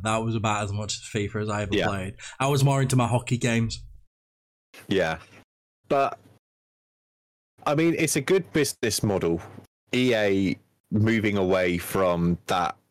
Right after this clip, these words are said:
Speaker 2: title, 'cause they're only paying for a title of a game.
Speaker 1: Yeah.
Speaker 2: That's not to say that they're not gonna re-, be releasing any more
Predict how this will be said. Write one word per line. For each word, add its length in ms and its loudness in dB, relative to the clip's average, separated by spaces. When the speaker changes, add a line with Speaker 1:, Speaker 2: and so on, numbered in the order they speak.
Speaker 2:
title, 420 0
'cause 180 -2
they're 240 4
only 200 2
paying 400 0
for 160 0
a 60 0
title 460 0
of 120 -2
a 60 -2
game. 340 -2
Speaker 1:
Yeah. 160 0
Speaker 2:
That's 220 -2
not 180 -2
to 80 -2
say 200 2
that 120 -2
they're 120 0
not 160 0
gonna 200 0
re-, 200 2
be 240 0
releasing 640 2
any 320 0
more 760 2